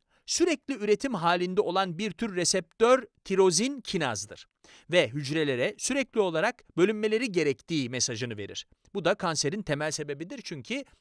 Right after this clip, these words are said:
gereğinden fazla hücre üretilir. Kromozom dokuz ile yirmi iki arasında gerçekleşen translokasyon sonucu oluşan bu füzyon gen aslında yeni bir kromozom türüdür ve bu kromozoma Philadelphia kromozomu denir.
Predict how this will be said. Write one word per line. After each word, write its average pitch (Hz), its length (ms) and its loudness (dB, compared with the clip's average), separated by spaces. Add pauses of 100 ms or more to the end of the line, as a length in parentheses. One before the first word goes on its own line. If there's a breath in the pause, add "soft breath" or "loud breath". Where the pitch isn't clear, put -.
gereğinden 165 440 0
fazla 156 340 -2
hücre 120 280 -8
üretilir. 104 520 -12 (760)
Kromozom 262 500 4
dokuz 185 300 -2
ile 143 160 -6
yirmi 139 300 -6
iki 165 200 -4
arasında 131 340 -4
gerçekleşen 127 640 -6 (260 soft breath)
translokasyon 180 800 0
sonucu 123 540 -4
oluşan 127 480 -4
bu 208 200 2 (160 soft breath)
füzyon 160 580 0
gen 143 300 -4 (200 soft breath)
aslında 220 420 -2
yeni 220 340 -2
bir 254 120 -6
kromozom 170 560 0
türüdür 247 400 -6 (240 loud breath)
ve 196 160 2
bu 294 140 -2
kromozoma 135 720 0 (260 soft breath)
Philadelphia 202 640 0
kromozomu 131 680 -2
denir. 110 280 -4